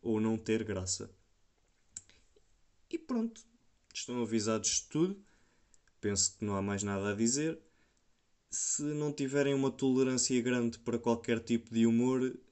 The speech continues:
epá, não ouçam, nem me chateiem, nem venham odiar-me. Para meu hater, já basta eu próprio.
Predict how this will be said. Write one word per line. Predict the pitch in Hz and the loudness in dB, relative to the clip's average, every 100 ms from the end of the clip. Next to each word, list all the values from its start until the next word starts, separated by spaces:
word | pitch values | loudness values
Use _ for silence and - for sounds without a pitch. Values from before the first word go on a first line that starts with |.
| _ _ _ _ | _ _ _ _
epá, | 107 113 - 101 98 | -14 -14 -16 -12 -6
não | 110 117 107 | -2 0 0
ouçam, | 104 101 - 101 98 - _ _ | 0 0 -2 -4 -8 -12 _ _
nem | 117 123 135 143 | -6 -4 -2 -2
me | 131 | 0
chateiem, | - 113 - - 101 104 101 101 101 - _ _ _ _ _ _ _ | -2 -2 -6 -4 -2 0 -2 -4 -8 -16 _ _ _ _ _ _ _
nem | - 160 143 | -4 -2 0
venham | 131 131 127 117 | 0 0 2 2
odiar-me. | 113 98 98 95 95 95 - - _ _ | 2 0 -2 -2 -4 -8 -12 -20 _ _
Para | 147 143 | -2 0
meu | 135 131 117 120 | 2 4 4 4
hater, | 117 120 113 107 - - _ _ - - | 2 0 -4 -4 -10 -20 _ _ -20 -14
já | 92 123 127 | -8 -4 -2
basta | 120 117 - | 0 0 0
eu | 101 | -2
próprio. | - 101 92 95 | -2 -4 -4 -10